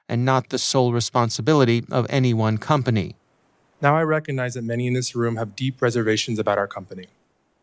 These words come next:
Speaker 2: but I want to assure you that we do have the same goal. We all want teens to be safe online. The internet isn't going away, and I believe there's important work that we can do together, industry and policymakers,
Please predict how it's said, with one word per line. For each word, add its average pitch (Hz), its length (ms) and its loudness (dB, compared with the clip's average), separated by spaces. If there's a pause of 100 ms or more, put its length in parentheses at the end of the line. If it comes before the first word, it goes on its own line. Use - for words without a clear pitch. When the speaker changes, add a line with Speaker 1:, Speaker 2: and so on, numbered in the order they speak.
(100)
Speaker 2:
but - 80 -2
I - 20 4
want 123 160 4
to 120 80 2
assure 160 300 0
you 151 140 0
that 123 120 0
we 120 80 -6
do 135 240 0
have 135 180 -2
the 117 60 -4
same 107 280 -2
goal. 90 220 -4 (880)
We 120 120 0
all 135 280 2
want 120 300 -4 (180)
teens 127 320 -10
to 127 120 -14
be 107 100 -12
safe 104 340 -6
online. 92 440 -14 (960)
The 127 80 -2
internet 151 260 4
isn't 123 220 -2
going 101 260 -4
away, 98 320 -6 (380)
and 123 80 -2
I 113 40 2
believe 135 520 2 (280)
there's 110 140 -2
important 139 460 0
work 131 160 -4
that 127 80 -8
we 123 140 -12
can 131 120 -16
do 120 120 -10
together, 113 460 -2 (380)
industry 151 600 0 (300)
and 117 120 -6
policymakers, 113 920 -2